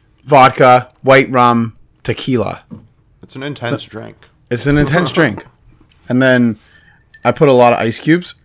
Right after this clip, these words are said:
Speaker 1: and I put a little too much of the lime shit, and then you put a little Coca-Cola.
Speaker 2: Oh,
Speaker 1: Um,
Speaker 2: dude.
Speaker 1: I would've,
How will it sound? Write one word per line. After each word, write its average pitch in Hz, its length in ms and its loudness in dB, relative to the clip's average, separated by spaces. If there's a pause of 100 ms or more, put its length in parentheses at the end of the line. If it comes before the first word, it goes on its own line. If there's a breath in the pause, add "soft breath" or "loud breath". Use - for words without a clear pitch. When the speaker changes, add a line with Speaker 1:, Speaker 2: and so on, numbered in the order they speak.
(160)
Speaker 1:
and 113 520 -2
I 117 60 0
put 143 140 -2
a 131 40 2
little 123 200 4
too 131 120 -8
much 123 140 -6
of 123 60 -2
the 113 60 0
lime 110 200 0
shit, 151 280 0
and 135 120 -2
then 131 100 0
you 127 80 -2
put - 140 4
a 131 40 4
little 127 260 4
Coca-Cola. 139 680 -2 (1400 soft breath)
Speaker 2:
Oh, 120 360 -6
Speaker 1:
Um, 117 320 4
Speaker 2:
dude. 120 280 -2
Speaker 1:
I 135 40 2
would've, 143 280 2